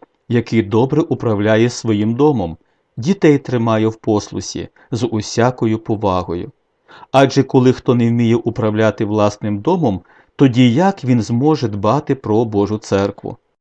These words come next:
Щоб не був новонавернений,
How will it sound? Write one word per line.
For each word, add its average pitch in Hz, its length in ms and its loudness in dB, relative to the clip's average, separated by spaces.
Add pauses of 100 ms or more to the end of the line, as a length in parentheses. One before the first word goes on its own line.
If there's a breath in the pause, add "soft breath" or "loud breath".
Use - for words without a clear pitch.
(380)
Щоб - 340 2
не 127 100 6
був 127 380 2
новонавернений, 110 1080 0